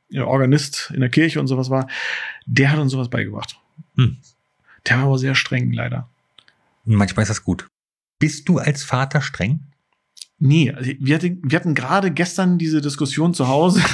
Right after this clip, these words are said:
Speaker 1: <laughs> Ich hatte diese Diskussion gerade mit meiner Frau gestern zu Hause. Ähm, äh, ihr fehlt die Strenge in meiner Erziehungsart. Und ich hab dann, äh, Lotta angeguckt, meine Tochter, und gefragt,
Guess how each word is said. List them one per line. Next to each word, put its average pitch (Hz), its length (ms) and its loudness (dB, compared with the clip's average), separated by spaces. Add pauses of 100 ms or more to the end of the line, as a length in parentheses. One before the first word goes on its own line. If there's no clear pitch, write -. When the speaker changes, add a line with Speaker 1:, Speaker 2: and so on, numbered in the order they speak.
(220)
Speaker 1:
<laughs> - 380 0
Ich - 220 2
hatte 180 160 4
diese 170 260 2
Diskussion 156 520 2
gerade 156 260 0
mit 156 100 -4
meiner 143 220 0
Frau 156 300 2
gestern 143 280 -2
zu 135 100 -2
Hause. 143 240 2 (580)
Ähm, 143 380 2 (840)
äh, 254 60 -10 (360)
ihr 247 280 6
fehlt 208 640 2
die 160 120 2
Strenge 147 540 2 (460)
in 131 160 2
meiner 123 480 2
Erziehungsart. 113 880 -2 (1000)
Und 123 140 4
ich 131 120 2
hab 135 120 0
dann, 127 300 2
äh, 123 100 0
Lotta 123 400 2
angeguckt, 160 600 -2
meine 117 220 0
Tochter, 147 340 2
und 143 140 4
gefragt, 131 440 -2